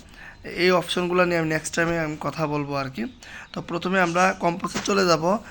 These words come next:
যাওয়ার পরে দেখেন এখানে একটা ইন্টারপেজ আসছে।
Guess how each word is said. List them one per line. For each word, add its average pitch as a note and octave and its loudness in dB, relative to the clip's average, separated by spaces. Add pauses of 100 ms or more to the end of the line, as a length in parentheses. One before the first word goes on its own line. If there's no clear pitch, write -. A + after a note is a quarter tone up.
(340)
যাওয়ার E3 8
পরে G3+ 4
দেখেন F3 4 (1600)
এখানে F#3+ 4
একটা G3 2
ইন্টারপেজ F3+ 4
আসছে। E3+ 0